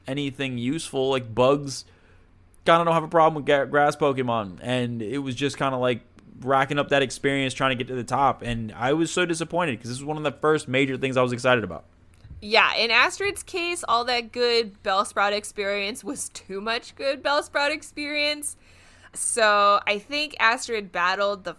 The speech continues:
Speaker 2: first, maybe also the second Sage with their, like, trios of Bellsprouts, and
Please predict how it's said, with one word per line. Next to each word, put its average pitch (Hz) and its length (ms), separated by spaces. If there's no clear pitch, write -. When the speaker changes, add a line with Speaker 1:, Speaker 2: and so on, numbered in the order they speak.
Speaker 2:
first, 190 460
maybe 185 400
also 175 360
the 160 120
second 175 500
Sage 190 560
with 180 220
their, 165 240
like, 160 360
trios 226 680
of 180 200
Bellsprouts, 214 920
and 170 480